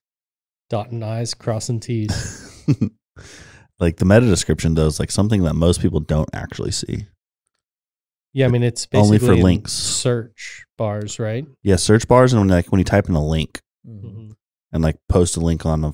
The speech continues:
Speaker 2: like, Facebook or something. So I guess everyone saw it on their post, but
Speaker 1: Yeah, that pops up, like, the preview
Speaker 2: the preview,
Speaker 1: is
Speaker 2: yeah.
Speaker 1: what ends up being in the meta, yeah.
Speaker 3: Mm-hmm.
Speaker 2: Yep.
Speaker 1: We're not talking about the metaverse. That's a whole different thing.
Speaker 2: No, we're not crypto bros, so.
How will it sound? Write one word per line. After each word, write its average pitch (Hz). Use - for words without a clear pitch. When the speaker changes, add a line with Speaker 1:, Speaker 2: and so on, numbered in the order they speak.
Speaker 2:
like, 82
Facebook 80
or 82
something. 87
So -
I 113
guess 127
everyone 95
saw 90
it 82
on 80
their 76
post, -
but -
Speaker 1:
Yeah, 123
that 123
pops 123
up, 117
like, 110
the 110
preview 110
Speaker 2:
the -
preview, 82
Speaker 1:
is 78
Speaker 2:
yeah. 73
Speaker 1:
what -
ends 113
up 107
being 110
in 104
the 104
meta, 104
yeah. 104
Speaker 3:
Mm-hmm. 92
Speaker 2:
Yep. 87
Speaker 1:
We're 117
not 120
talking 104
about 101
the 98
metaverse. 101
That's 117
a -
whole 117
different 110
thing. -
Speaker 2:
No, 82
we're 87
not 80
crypto 82
bros, 76
so. -